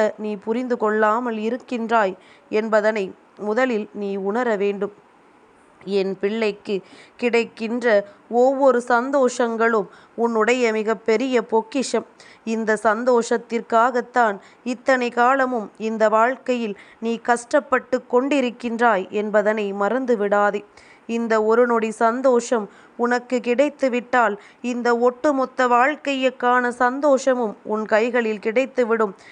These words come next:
என்ற எண்ணத்தோடு நீ வாழ்ந்து கொண்டிருக்கின்றாய். என் பிள்ளையே, என்னை அறிந்துவிட்ட பிறகு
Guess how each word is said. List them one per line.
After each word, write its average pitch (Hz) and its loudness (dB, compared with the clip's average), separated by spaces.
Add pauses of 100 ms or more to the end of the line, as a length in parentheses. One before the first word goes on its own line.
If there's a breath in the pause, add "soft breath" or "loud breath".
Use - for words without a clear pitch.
(160 loud breath)
என்ற 226 0
எண்ணத்தோடு 233 0
நீ 208 -4
வாழ்ந்து 233 0
கொண்டிருக்கின்றாய். 208 -2 (400 loud breath)
என் 214 -2
பிள்ளையே, 226 0 (360 loud breath)
என்னை 247 0
அறிந்துவிட்ட 254 0
பிறகு 233 -2